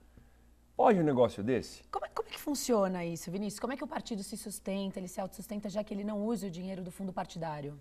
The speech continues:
Speaker 1: É. Então, pra você que tá em casa, o que que é esse tal de fundo partidário, né? Pega um dinheiro do nosso imposto. Primeiro, o que que é o imposto, né? O dinheiro que desconta no seu olerite, pra você que é trabalhador, ou o dinheiro que você paga pra você que é empresário,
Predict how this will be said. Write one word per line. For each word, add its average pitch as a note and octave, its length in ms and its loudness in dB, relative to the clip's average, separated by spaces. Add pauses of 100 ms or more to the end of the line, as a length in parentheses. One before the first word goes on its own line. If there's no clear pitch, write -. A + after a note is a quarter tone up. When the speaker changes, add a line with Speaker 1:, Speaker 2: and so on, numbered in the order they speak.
Speaker 1:
É. F2 220 -2 (320)
Então, - 120 4
pra F#3+ 120 6
você G3 320 6
que F#3 120 -2
tá G3 160 2
em F3 120 2
casa, E2+ 320 4
o - 100 -12
que G3 220 4
que F#3+ 140 0
é - 20 2
esse C3 240 0
tal E3 280 6
de C3 140 2
fundo E3 320 0
partidário, G2+ 720 0
né? B2+ 160 4 (720)
Pega F#3 240 12
um G3 60 8
dinheiro C#3+ 280 8
do A#2+ 80 2
nosso D#3+ 300 6
imposto. C#3+ 440 4
Primeiro, G#3 220 6
o - 20 0
que C#4 100 0
que - 80 2
é C#4 40 6
o C4+ 60 4
imposto, E3+ 480 6
né? C3+ 120 -4 (280)
O - 40 -8
dinheiro C4+ 280 2
que - 80 -8
desconta E3 380 4
no C3 80 2
seu D3 180 4
olerite, C3+ 420 2
pra A#2 100 -4
você A2 240 -2
que - 80 2
é - 20 6
trabalhador, G#2 680 4 (400)
ou F#3+ 100 12
o - 20 8
dinheiro F3+ 220 8
que D3 100 -2
você C3+ 280 4
paga C#3 340 10
pra A#2+ 120 2
você A2 240 -2
que A#2 100 -6
é G#2+ 40 -2
empresário, G2+ 580 4